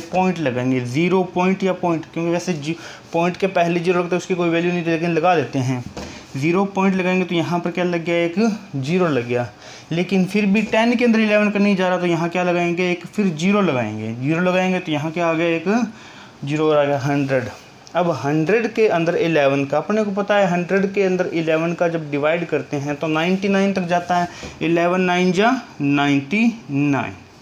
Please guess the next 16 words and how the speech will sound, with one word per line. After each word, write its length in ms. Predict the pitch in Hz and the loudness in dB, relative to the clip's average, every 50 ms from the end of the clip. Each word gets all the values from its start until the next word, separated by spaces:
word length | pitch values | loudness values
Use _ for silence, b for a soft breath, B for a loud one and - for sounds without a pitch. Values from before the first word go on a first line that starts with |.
| B B B B B B B B B 147 | B B B B B B B B B -2
Reminder 420 | 147 160 165 175 180 180 185 185 | 0 0 2 2 2 0 0 0
कितना 240 | 185 190 185 196 185 | -2 -2 0 0 0
बच 180 | 180 175 180 | 0 -2 -2
गया? 220 | 185 165 165 143 123 | -2 -2 0 0 0
वन। 440 | 117 113 123 143 135 123 120 123 117 - - - - - - - - - - - - B B B B B B B - - | 0 0 0 0 0 0 -2 -4 -4 -8 -14 -20 -20 -20 -20 -20 -20 -20 -20 -20 -20 B B B B B B B -8 -2
पॉइंट 280 | 160 160 170 190 202 190 | 0 2 2 2 2 2
की 140 | 208 196 214 | 2 2 2
वजह 180 | 208 190 202 | 2 2 0
से 140 | 202 214 - | 0 0 0
एक 200 | 190 202 190 180 | 2 2 2 2
ज़ीरो 140 | 190 208 208 | 2 2 2
तो 100 | 202 208 | 2 2
आ 100 | - 190 | 4 4
ही 100 | 190 196 185 | 4 4 4
जाएगा, 340 | 180 180 180 175 175 175 170 | 4 2 2 4 2 2 0
फिर, 380 | 170 - - 208 202 202 202 | 0 0 0 0 2 0 0